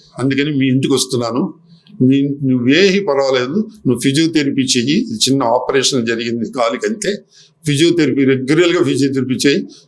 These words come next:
నువ్వు పరిగెడతావు, నువ్వు, నువ్వు డెఫినెట్‌గా మై-, మళ్ళీ ఇప్పుడు చేయగలవు" అన్నాడు. నాకు మన క్రికెట్ ప్లేయర్ పంత్ లేడు, వికెట్ కీపర్,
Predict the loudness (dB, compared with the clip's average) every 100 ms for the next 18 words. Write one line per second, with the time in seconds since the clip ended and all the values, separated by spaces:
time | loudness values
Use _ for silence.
0 | -4 -2 0 0 0 0 0 -2 -2 -8
1 | _ _ -2 0 0 -2 -8 -12 -4 -2
2 | 2 2 2 0 0 2 0 0 0 0
3 | 2 2 2 0 -2 -2 0 2 4 2
4 | 2 -2 -10 _ _ _ -4 -2 -2 -2
5 | -2 -2 -8 _ -4 -2 -2 -4 -8 -4
6 | 0 0 0 2 4 4 2 0 -2 -2
7 | 0 2 2 2 0 0 -2 0 0 -2